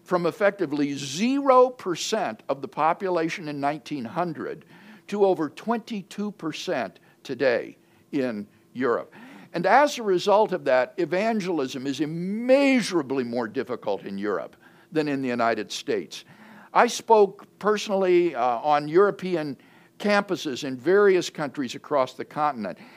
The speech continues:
and I can testify to how resistant the students are. It's difficult for the gospel even to be heard seriously. For example, I recall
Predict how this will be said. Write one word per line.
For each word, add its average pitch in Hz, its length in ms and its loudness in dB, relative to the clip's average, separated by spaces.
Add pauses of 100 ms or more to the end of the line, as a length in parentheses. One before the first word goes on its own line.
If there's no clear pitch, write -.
(240)
and 190 100 2
I 196 80 4
can 196 180 -4
testify 180 680 -2
to 127 80 -8
how 208 420 2
resistant 156 960 -4 (400)
the 175 100 2
students 160 500 -2
are. 151 300 4
It's - 220 -6
difficult 254 640 -2
for 190 100 -8
the 180 100 -6
gospel 202 600 -4
even 240 280 -4
to 175 60 0
be 170 160 -2
heard 180 560 0 (460)
seriously. 151 1040 -2 (240)
For 214 120 4
example, 214 560 2 (320)
I 190 100 8
recall 196 640 2